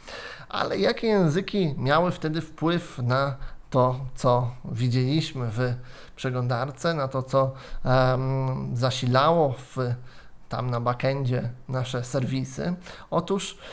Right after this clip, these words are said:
większość tego oprogramowania, które w tamtym czasie tworzyliśmy, wygląda na to, że była w C i C plus plusie, który był jego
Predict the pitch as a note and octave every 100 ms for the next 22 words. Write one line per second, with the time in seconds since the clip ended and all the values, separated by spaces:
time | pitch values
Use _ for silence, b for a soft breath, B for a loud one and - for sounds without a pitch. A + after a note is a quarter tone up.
0 | B B A#2 A2+ D#3+ G3 - F3 F3 D#3
1 | D3 C3 C#3+ C3+ C3+ C3 B2 C#3+ D#3 D3+
2 | - C3 - C#3 E3 D#3+ D3+ C#3+ C3 C#3
3 | - C3 B2 B2 B2+ C3 D3+ F3 B B
4 | B B - E3 G#3 E3+ B2 C#3+ C3 A2+
5 | C#3+ B2+ B2 A#2+ A2+ - - E3+ E3+ F3
6 | F3 - - E3 E3 C3 - C3 - F3+
7 | F3 - - - B B B - C#3+ C3+
8 | C3 B2+ A#2 C3